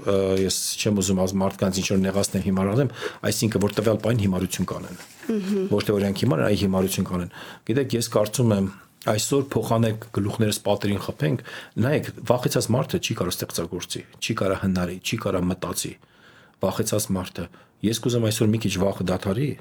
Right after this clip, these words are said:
Speaker 1: իջնի վախի տեմպը։ Իսկ ինչ ես կարծում, միթե երեք միլիոն, տաս միլիոն հայի մեջ չկա մեկը, որ կարող է այսօր դեղամիջոցը նարի այս վիրուսը վերացնելու։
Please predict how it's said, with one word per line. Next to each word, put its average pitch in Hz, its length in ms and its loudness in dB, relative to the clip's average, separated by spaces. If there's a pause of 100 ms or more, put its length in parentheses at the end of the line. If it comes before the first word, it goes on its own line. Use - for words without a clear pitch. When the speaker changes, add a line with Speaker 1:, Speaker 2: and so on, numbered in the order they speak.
(140)
Speaker 1:
իջնի 101 360 0
վախի 87 280 -2
տեմպը։ 95 320 -4 (640)
Իսկ - 200 -2
ինչ 208 80 0
ես - 160 2
կարծում, 95 420 4 (1160)
միթե 113 340 0
երեք 107 380 0
միլիոն, 92 380 0
տաս - 300 -2
միլիոն 87 320 -4
հայի 92 260 0
մեջ 127 300 0 (220)
չկա - 380 -4
մեկը, 104 340 0
որ 92 180 0
կարող 95 240 0
է 95 80 2
այսօր 120 400 0 (280)
դեղամիջոցը 98 640 0
նարի 95 200 0
այս 92 100 -2
վիրուսը 92 320 -4
վերացնելու։ 90 540 -6